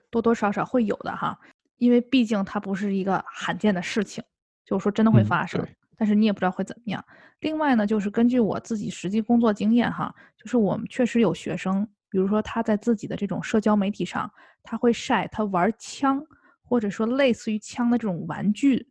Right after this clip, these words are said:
Speaker 1: 就比如现在有那种，
Speaker 2: 嗯。
Speaker 1: 呃，类似的玩具嘛，就像那种B B弹的这种枪，就是说它不是真的枪，但是说实话，它，你要真拿它做什么，它也是会对人造成伤害的。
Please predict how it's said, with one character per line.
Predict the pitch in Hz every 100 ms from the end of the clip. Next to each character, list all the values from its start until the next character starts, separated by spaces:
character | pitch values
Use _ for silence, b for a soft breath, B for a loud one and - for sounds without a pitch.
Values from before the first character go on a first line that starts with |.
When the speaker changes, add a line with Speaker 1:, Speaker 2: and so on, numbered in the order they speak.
| _ _
Speaker 1:
就 | - 247
比 | 208
如 |
现 | 240
在 | 277
有 | 220
那 | 226
种， | 220 160 -
Speaker 2:
嗯。 | 202
Speaker 1:
呃， | 196 233
类 | 262
似 | - 233
的 |
玩 | 190 196 208
具 | 277
嘛， | 208
就 | - 208
像 | 233 202
那 | 214
种 | 202 202
B | 240
B | 247
弹 | 285 220
的 |
这 | 196
种 | 208 214
枪， | - 196 196 B B -
就 | 269
是 |
说 | 302 294 B
它 | - 302
不 | - 190
是 | 226 233
真 | 240
的 | 226
枪， | - 226 220
但 | 254 240
是 | 226
说 | 254
实 | 240
话， | 247 202
它， | 196 233 220
你 | 208
要 | 196
真 | 202 254
拿 | 247 196
它 | 208 220 208 B B -
做 | - 247
什 | 185
么， |
它 | 185 247
也 | 160
是 | -
会 | 226 - _ -
对 | 254
人 | 202 202
造 | 214
成 | 202
伤 | 196 220
害 | 226 226
的。 | -